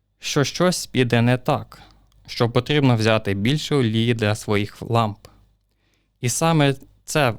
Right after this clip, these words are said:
дозволило їм дочекатися молодого і святкувати весілля, яке відбувалося.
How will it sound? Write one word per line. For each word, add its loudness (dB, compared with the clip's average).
дозволило 0
їм 2
дочекатися -2
молодого 0
і 0
святкувати 0
весілля, 0
яке 0
відбувалося. -4